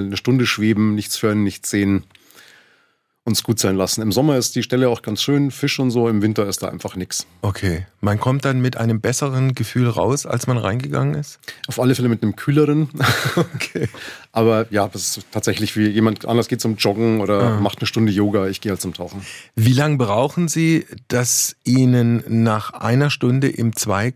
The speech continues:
Speaker 2: Grad kalten Wasser hinterher wieder richtig warm ist?
Speaker 1: Zehn Minuten.
Speaker 2: Nur?
Speaker 1: Ja, also, ähm, es ist, ich bin ja im Trockentauchanzug unterwegs, äh, das heißt, ich, die direkte Exposi-, Exposition zum Wasser ist in der Form nicht gegeben, man ist halt kühl hinterher,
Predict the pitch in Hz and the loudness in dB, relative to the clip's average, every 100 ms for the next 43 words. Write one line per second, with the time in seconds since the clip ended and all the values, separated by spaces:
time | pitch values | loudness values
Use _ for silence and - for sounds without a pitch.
0 | _ - 107 104 117 - - 110 117 113 | _ -6 -2 0 -2 -4 -2 -2 -2 -2
1 | 104 - 90 98 110 - 120 110 117 113 | -4 -6 -4 -2 0 0 0 0 0 0
2 | 107 113 113 107 113 113 107 101 85 98 | 0 0 0 0 -2 -4 -8 -4 -4 -4
3 | 139 - - _ _ _ _ - 98 95 | -6 -10 -18 _ _ _ _ 0 2 2
4 | 90 98 85 78 127 139 101 - _ _ | 0 -2 -4 -2 2 4 2 -4 _ _
5 | _ 101 85 - 110 104 - 117 117 123 | _ 0 0 0 -2 -2 -2 -2 -2 -6
6 | - 117 - 120 104 92 110 131 123 113 | -8 -4 2 4 2 0 -2 0 0 0
7 | 113 - 117 117 107 110 107 - - 98 | 0 -2 -2 0 2 0 0 -6 -6 -6
8 | 95 98 107 95 - 107 - - _ _ | -6 -4 -4 -4 -6 -14 -16 -18 _ _
9 | - 113 107 - 104 - 101 95 - 123 | -2 0 0 -4 -4 -6 -8 -8 -10 -6
10 | 113 - 101 98 113 110 101 98 - 107 | -6 -4 -4 0 0 2 0 0 0 0
11 | 92 95 104 - 104 104 - 90 101 98 | -2 -2 -2 0 0 0 -4 -4 0 2
12 | 98 110 92 85 - 123 110 117 110 98 | 0 -2 -4 -6 -4 -2 0 0 2 2
13 | 104 | 2